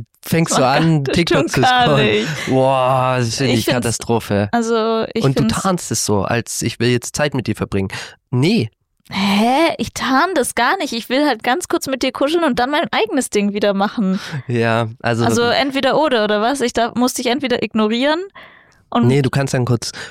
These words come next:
Speaker 1: ähm, kommen und mich lieb haben, aber dann dich, äh, so setzen, dass ich nicht von deinem Sach abgelenkt werd.
Speaker 2: Ja, das verstehe ich. Das ist aber bei dir auch oft so, dass zum Beispiel, wenn du nappst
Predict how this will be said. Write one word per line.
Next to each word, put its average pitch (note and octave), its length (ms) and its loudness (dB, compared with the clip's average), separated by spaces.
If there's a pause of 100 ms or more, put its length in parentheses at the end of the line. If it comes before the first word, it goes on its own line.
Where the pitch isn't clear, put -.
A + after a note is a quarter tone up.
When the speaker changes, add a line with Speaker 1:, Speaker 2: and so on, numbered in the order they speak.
(260)
Speaker 1:
ähm, A2 320 0
kommen G3 380 0
und B2 360 0
mich A#2+ 180 0
lieb D#3+ 200 0
haben, F#3+ 360 2
aber A2+ 200 -2
dann C3+ 460 0
dich, B2+ 340 -2
äh, E2+ 200 -4
so C3+ 400 2
setzen, C3+ 420 -2
dass A#2 200 0
ich A#2 60 2
nicht A#2+ 180 0
von A2+ 160 0
deinem A2 300 0 (320)
Sach - 280 -6
abgelenkt G2+ 540 -2
werd. F#2 300 -4 (100)
Speaker 2:
Ja, A3 220 2
das G3+ 160 -4
verstehe G#3 400 -2
ich. F#3+ 120 -4
Das G#3+ 140 -2
ist G#3+ 100 -2
aber G#3+ 200 0
bei G#3+ 100 -2
dir A3+ 300 -2
auch A#3 120 0
oft - 280 -6
so, G#3+ 260 0
dass G#3+ 220 -2 (280)
zum A3 120 -2
Beispiel, G#3+ 600 0
wenn G#3 240 -2
du G3+ 100 -2
nappst - 520 -4